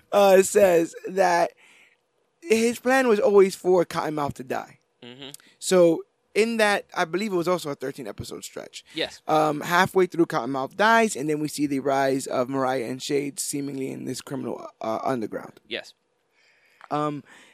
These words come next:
Speaker 1: the actor that, uh, ended up playing Diamondback came to audition for Cottonmouth.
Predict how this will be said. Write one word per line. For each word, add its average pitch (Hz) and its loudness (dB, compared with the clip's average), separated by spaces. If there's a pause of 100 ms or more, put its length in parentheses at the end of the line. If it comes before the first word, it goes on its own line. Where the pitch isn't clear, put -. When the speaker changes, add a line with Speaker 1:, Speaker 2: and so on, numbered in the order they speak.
(160)
Speaker 1:
the 175 -4
actor 165 0 (160)
that, 139 -2 (840)
uh, 95 -4 (400)
ended 170 0
up 156 -2
playing 170 -4
Diamondback 135 -2 (220)
came 170 -4
to 139 -6 (1300)
audition 156 0
for 123 -10
Cottonmouth. 135 -2